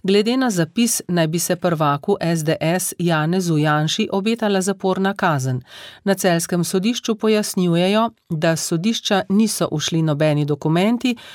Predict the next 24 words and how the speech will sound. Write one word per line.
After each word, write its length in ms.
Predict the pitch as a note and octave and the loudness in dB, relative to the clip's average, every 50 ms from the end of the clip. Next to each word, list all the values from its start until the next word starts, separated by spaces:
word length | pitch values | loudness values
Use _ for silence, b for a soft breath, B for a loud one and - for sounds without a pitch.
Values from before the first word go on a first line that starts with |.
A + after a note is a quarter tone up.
| B B B B | B B B B
pri 180 | - C#4 D4 B3 | 0 2 2 4
domnevnem 640 | G3 E3 C#3+ D3+ E3+ F#3 A3 B3+ B3+ A3+ F#3+ E3 - | 2 2 2 2 2 2 2 2 2 2 0 0 0
osnutku 600 | - D3 - - - A3 C#4 C#4 - - G3 - - | -2 -4 -2 -2 0 2 0 0 0 -2 -4 -2 -2
obsodilne 580 | D#3 D3 - - F3+ D#3+ E3+ F3 F3 E3+ D#3 D3+ | -4 -6 -6 -4 -2 0 2 2 2 2 0 -2
sodbe 480 | - - F#3+ F#3 G#3+ A#3 A3+ A3 G#3+ | -2 -2 0 0 0 0 0 -2 -2
pa 140 | G#3+ G#3+ G3+ | -2 -2 -2
gre 220 | F3+ F3 F3+ G3 | 0 0 0 0
po 160 | G3 - E3+ D#3 | 0 0 -2 0
njihovi 400 | E3+ G#3+ G#3+ - A3 G3+ F3+ D3+ | 0 0 0 -2 -2 0 0 0
oceni 460 | C#3+ D3 - - G3 G#3+ A3+ A3+ G#3 | -2 -2 -2 -2 0 0 2 0 0
za 180 | F#3+ G3+ G#3 | 0 -2 -2
čisto 440 | A3 - - D#3+ D3 - - - E3 | -2 -2 -4 -4 -4 -4 -4 -4 -6
ponarejanje. 840 | D#3+ - F#3 F3+ F#3 F#3 G3 G#3+ G#3 F#3 D#3 C#3+ C#3 C#3 C3+ C3 C3 B B B B B B B B | -4 -2 -2 0 0 0 2 2 2 2 0 0 -2 -2 -4 -6 -8 B B B B B B B B
Ob 180 | B A#3 A#3+ A#3 | B -2 -2 0
tem 220 | - B3+ B3+ B3 | -2 -2 0 -2
so 200 | A3+ - - F#3 | -2 -2 -2 -2
pojasnili, 760 | D3+ - E3 D#3 C#3+ D3 D3 - - A3+ B3 B3+ A#3+ A#3 G#3+ - | -2 -2 -2 0 0 0 0 0 0 0 2 2 2 0 0 0
da 200 | - E3 F3+ F3 | -2 -2 0 0
je 200 | E3 E3 D#3 D3+ - - | 2 0 0 -2 -4 -4
za 180 | D3+ C#3+ D#3 D#3+ | -4 -2 0 0
jutri 420 | E3 G3 A#3 A#3+ - B3+ B3 A#3+ | 0 0 0 -2 -2 -2 -2 -2
predvideno 760 | A#3+ - A3+ A3+ G#3 F3+ E3 F3 E3+ F3 F3 F3 F3+ F3+ F3+ - | -2 0 0 0 0 0 -2 -2 0 0 0 0 0 0 -2 -2
nadaljevanje 880 | - G3+ A3 G#3 G3+ F#3+ F3+ D3+ C3+ B2+ D3 D#3 D#3+ E3+ F#3 G3 G#3 G#3 | -2 -2 0 0 0 0 0 0 0 0 0 0 0 2 0 0 0 0
glavne 480 | F3+ D#3+ D3+ C#3 C3+ C3 C3 C#3+ C#3+ | 0 0 0 0 0 0 0 -2 -2